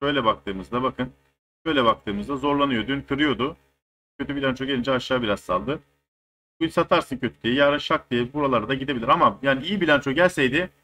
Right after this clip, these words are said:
adım gibi emindim. Şirket tavan, tavan, tavan gidebilir. Ama kötü bilançoda maalesef baskılanıyor.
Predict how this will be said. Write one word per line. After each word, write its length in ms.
adım 260
gibi 160
emindim. 320
Şirket 400
tavan, 320
tavan, 320
tavan 340
gidebilir. 320
Ama 280
kötü 240
bilançoda 420
maalesef 540
baskılanıyor. 680